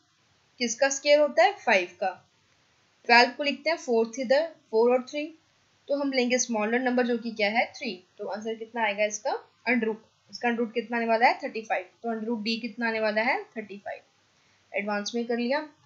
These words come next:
Minus B plus minus root B upon two ए। बी कितना है मेरे पास,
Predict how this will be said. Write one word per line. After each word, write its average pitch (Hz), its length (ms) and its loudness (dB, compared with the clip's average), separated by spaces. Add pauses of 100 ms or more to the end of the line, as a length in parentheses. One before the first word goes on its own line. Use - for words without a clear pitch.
(120)
Minus 233 500 2
B 262 220 -4 (180)
plus 277 320 2
minus 226 640 0
root 214 280 -6
B 240 140 -4 (240)
upon 208 400 -8 (140)
two 233 120 -6 (220)
ए। 294 180 -2 (680)
बी 240 220 -2
कितना 226 300 -6
है 220 60 -6
मेरे 208 180 -4
पास, 294 300 -2